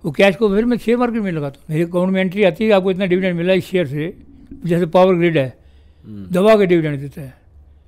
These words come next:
Speaker 1: अभी इसने पीछे bonus दिया power grid ने, power finance ने बोनस दिया तीन पे एक। तो ये तो हमारा फिर ब-, बढ़ने वाला सारा काम हो जाता है ना।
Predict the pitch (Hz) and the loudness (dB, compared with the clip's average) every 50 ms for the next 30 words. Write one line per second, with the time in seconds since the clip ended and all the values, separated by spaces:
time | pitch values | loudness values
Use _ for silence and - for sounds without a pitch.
0 | - - - 185 165 185 175 160 175 165 170 156 175 156 147 170 175 175 147 143 | -20 -8 -4 0 0 2 2 0 0 -2 0 0 0 0 0 0 0 -2 -2 -2
1 | 160 156 143 127 - _ _ - _ _ _ _ _ _ _ _ _ _ - 175 | -2 -2 -4 -6 -10 _ _ -20 _ _ _ _ _ _ _ _ _ _ -2 -2
2 | 165 160 156 151 165 156 160 156 147 139 131 - - 165 170 170 - - 175 175 | 0 0 2 2 0 0 0 -2 -4 -6 -6 -2 2 4 4 4 4 2 2 2
3 | 190 185 185 185 175 160 170 175 165 143 147 151 151 147 151 160 - - 175 165 | 2 2 2 2 0 0 -2 -2 -2 -2 -2 -2 -4 -4 -6 -8 -6 -4 -2 -2
4 | 156 147 147 147 143 - - - _ _ _ _ _ _ _ _ _ _ _ _ | 0 2 2 0 0 -2 -8 -20 _ _ _ _ _ _ _ _ _ _ _ _
5 | _ _ _ _ _ _ _ _ _ _ - - _ _ _ _ _ - 196 190 | _ _ _ _ _ _ _ _ _ _ -20 -20 _ _ _ _ _ 0 2 4
6 | 240 277 269 269 226 208 220 254 262 220 240 226 180 220 208 196 185 202 220 254 | 4 4 4 4 4 4 2 2 0 -2 -4 -4 -6 -6 -6 -4 -2 -2 0 0
7 | 269 269 269 277 190 208 220 214 180 208 196 185 170 156 151 151 190 214 254 269 | 2 2 2 2 0 0 -2 -2 -2 -2 -2 -2 -2 -4 -4 -6 -6 -8 -6 -6
8 | - 147 127 | -8 -10 -10